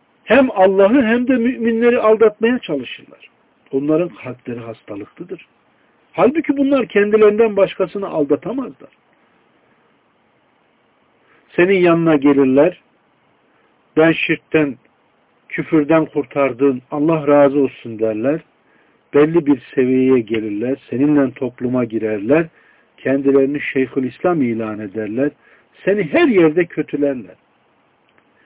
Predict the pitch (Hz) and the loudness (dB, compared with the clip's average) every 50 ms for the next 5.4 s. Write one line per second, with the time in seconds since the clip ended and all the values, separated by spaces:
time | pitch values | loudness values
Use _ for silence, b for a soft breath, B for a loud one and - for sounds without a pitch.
0 | _ _ _ - 190 226 240 220 202 220 220 208 - 202 190 170 - 180 175 185 | _ _ _ 0 2 2 2 2 2 2 2 2 2 2 0 0 2 2 4 4
1 | 196 185 170 151 131 123 117 - - - 165 165 185 196 196 180 165 165 175 208 | 4 4 4 2 2 0 -2 -6 -2 2 4 4 6 6 6 4 4 4 2 2
2 | 214 b b b b b b b b - - 175 180 165 - - 196 180 175 220 | -2 b b b b b b b b -4 -2 -2 -2 -2 -6 -10 -10 -6 -4 -6
3 | - - - 160 151 151 - 143 135 135 143 170 190 208 - - _ _ _ _ | -4 0 0 0 0 2 2 2 2 2 2 2 2 2 0 -4 _ _ _ _
4 | _ _ _ _ _ _ _ _ _ _ _ _ _ _ _ _ _ _ _ _ | _ _ _ _ _ _ _ _ _ _ _ _ _ _ _ _ _ _ _ _
5 | _ 127 151 165 170 170 - | _ 2 2 4 4 2 -2